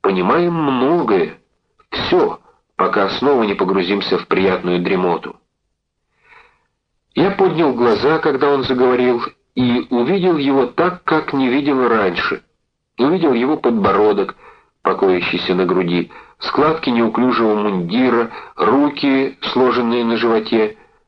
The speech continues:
неподвижную позу, так странно и красноречиво говорившую о том, что его здесь попросту оставили и забыли. Время действительно проходило.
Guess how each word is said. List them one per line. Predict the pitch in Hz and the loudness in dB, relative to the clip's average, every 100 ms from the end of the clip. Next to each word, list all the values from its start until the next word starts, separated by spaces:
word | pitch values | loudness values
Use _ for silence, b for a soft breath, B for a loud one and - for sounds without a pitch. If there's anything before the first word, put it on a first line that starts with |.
| - | -4
неподвижную | 98 113 113 147 151 143 135 117 | 0 0 0 0 0 0 -2 -2
позу, | - 120 160 139 120 107 | -2 0 2 0 0 -2
так | 101 92 | -2 -4
странно | 90 - 113 127 120 113 | -6 -2 0 0 0 -2
и | 101 | 0
красноречиво | 101 92 92 90 - 120 110 | -2 -2 -2 -2 0 0 2
говорившую | 95 95 104 107 - 90 | 2 2 2 0 0 -2
о | |
том, | - 123 143 B B | 0 0 0 B B
что | - - 95 | -10 -2 0
его | 95 135 | 2 2
здесь | 127 120 | 0 -4
попросту | - - 110 107 - 101 98 | 0 0 0 -2 -2 -2 -2
оставили | - - - 98 107 110 110 | -6 -6 -4 0 2 0 0
и | 110 107 | -2 -2
забыли. | 104 95 95 87 73 - _ _ _ _ _ _ _ _ _ _ _ | 0 0 0 -2 -4 -12 _ _ _ _ _ _ _ _ _ _ _
Время | - 117 185 190 185 185 - | -4 0 2 2 0 -2 -6
действительно | 143 - - 185 175 165 | -8 -4 -4 -2 -2 -2
проходило. | 160 143 131 110 92 78 | 0 0 0 0 0 -2